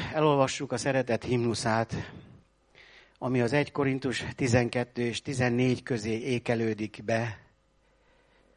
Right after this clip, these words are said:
Ugye a tizenkettőben a kegyelmi ajándékokról van szó, a tizennégyben meg annak a használatáról, a gyülekezeti rendről, és ott van közötte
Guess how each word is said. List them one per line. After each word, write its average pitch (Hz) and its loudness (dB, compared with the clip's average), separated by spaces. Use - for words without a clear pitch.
Ugye 123 -2
a 120 2
tizenkettőben 123 0
a 107 -2
kegyelmi 113 0
ajándékokról 110 0
van 104 -4
szó, 98 -6
a 113 -8
tizennégyben 113 0
meg 107 -2
annak 104 -6
a 92 -6
használatáról, 101 -4
a - -20
gyülekezeti 104 -2
rendről, 107 0
és 117 -8
ott 147 -6
van 127 -4
közötte 110 -4